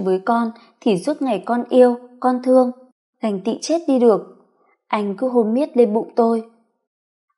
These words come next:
Bỗng dưng không hiểu sao, tôi thấy người nóng rực, hai má đỏ bừng,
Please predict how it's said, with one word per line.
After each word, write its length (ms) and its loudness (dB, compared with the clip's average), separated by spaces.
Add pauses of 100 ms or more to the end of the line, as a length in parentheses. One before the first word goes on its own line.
Bỗng 220 0
dưng 280 0
không 220 -4
hiểu 200 0
sao, 340 -6 (300)
tôi 180 2
thấy 140 -4
người 260 0
nóng 240 -4
rực, 200 4 (460)
hai 220 -8
má 220 -4
đỏ 200 2
bừng, 340 0